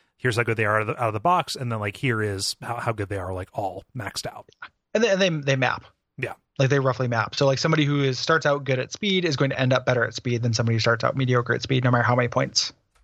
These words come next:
Speaker 1: Yeah.
Speaker 2: you put into it. Um, each of the characters is a big, goofy, kind of outsized. Like, some of them are stereotypes. Some of them are just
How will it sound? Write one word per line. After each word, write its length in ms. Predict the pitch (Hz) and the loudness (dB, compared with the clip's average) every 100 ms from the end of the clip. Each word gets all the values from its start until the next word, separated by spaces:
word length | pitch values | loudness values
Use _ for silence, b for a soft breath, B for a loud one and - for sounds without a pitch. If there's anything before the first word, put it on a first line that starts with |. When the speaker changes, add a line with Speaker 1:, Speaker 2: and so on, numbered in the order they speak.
| _ | _
Speaker 1:
Yeah. 80 | - - | -4 2
Speaker 2:
you 100 | 123 | 4
put 100 | 120 | 4
into 220 | 123 - | 2 0
it. 160 | - - B B B B B B B B - | 0 -6 B B B B B B B B -2
Um, 420 | 143 131 127 127 - | 2 4 2 0 -2
each 160 | 214 202 | -2 0
of 40 | |
the 60 | 226 | 2
characters 420 | 202 202 208 160 | 2 2 2 2
is 140 | 156 | 2
a 220 | 170 170 139 | 2 2 2
big, 500 | 151 156 151 139 127 | 2 2 0 -4 -4
goofy, 400 | 147 143 160 143 | 0 2 2 2
kind 180 | 139 135 | 4 2
of 60 | 135 | 2
outsized. 680 | 135 - 131 127 127 117 - - | 0 0 0 2 0 -2 -6 -4
Like, 160 | 127 | -4
some 140 | - 190 | 2 2
of 80 | |
them 100 | 170 | 2
are 60 | 143 | 0
stereotypes. 840 | - 202 220 190 180 170 160 - 139 | -2 0 2 2 2 0 0 -8 -6
Some 160 | - 143 | 0 2
of 80 | 135 | 4
them 360 | 131 127 127 | 2 2 0
are 280 | 135 131 123 | 0 2 0
just 760 | 117 117 123 117 - - - | 0 0 2 0 -4 -6 -12